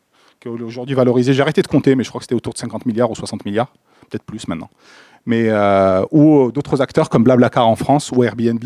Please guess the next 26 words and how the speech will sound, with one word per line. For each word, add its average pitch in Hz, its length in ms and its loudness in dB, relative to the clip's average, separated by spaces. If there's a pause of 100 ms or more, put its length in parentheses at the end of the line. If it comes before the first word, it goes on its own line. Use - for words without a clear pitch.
encore 127 240 0
ont 127 80 -2
complètement 147 520 -2
changé 131 400 -6 (500)
la 131 160 2
manière 147 320 0
dont 123 160 -4
on 123 100 -2
accède 147 480 -2
à 123 300 0
des 110 320 -4
biens 127 280 -6
tels 131 220 -8
que 131 320 2
l'hôtellerie 117 580 -6
ou 117 140 -14
des 107 120 -10
biens 123 200 -8
tels 127 180 -10
que - 180 -6
le 117 280 -2
transport, 120 600 -4
euh, 98 340 -12
les 101 140 -16
transports, 113 500 -6
euh, 98 120 -10